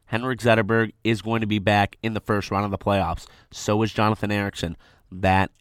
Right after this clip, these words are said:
those are two massive threats for the Red Wings, both on the offensive side and on the defensive side. And that's, of course, a beautiful thing. Pavel Datsyuk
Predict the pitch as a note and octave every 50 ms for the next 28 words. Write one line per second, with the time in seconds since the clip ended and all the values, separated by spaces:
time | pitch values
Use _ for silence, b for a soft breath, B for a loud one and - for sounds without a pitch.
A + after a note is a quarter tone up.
0 | _ _ _ _ _ - A2 A#2+ C3 C#3+ - C3 A#2 G#2+ - - - A2 G2+ F#2
1 | F#2 F#2 F#2+ F#2+ G2 F#2+ F#2+ - - - F2 F2+ - - _ _ _ - G2+ G2+
2 | G2+ G2 E2+ - - - - B B B B B B _ - G2+ G#2+ G#2+ G#2 G#2+
3 | A2 G#2+ G#2 G#2 G#2 G#2 G2+ G#2 G#2 G#2 - B B B B B B _ - G2+
4 | G2+ - A2 G2 G2+ G2 F#2+ F#2+ A2 A2+ - A#2+ A#2 - - A2+ G2+ - - G#2+
5 | G#2 G2+ G2+ G2 - _ - G2 G#2 G#2 G2+ G2 G2 F#2+ F#2 G2+ F2+ - F#2+ F#2
6 | F#2 - G2+ F2+ - - F#2 F2+ F2+ F2+ F2 B B B B B B - G2+ G2+
7 | - F#2+ F#2+ - F#2+ E2+ - - - G2 F#2+ F#2+ - - - - A2 G#2+ F#2 F2
8 | F#2+ G2 G2 F#2+ F#2 F2+ - - F#2 - - F#2 F2+ F2 F2 - - - F#2+ G2+
9 | G2+ G#2+ G2 F#2 - G2+ F#2 G2+ G2+ - - G#2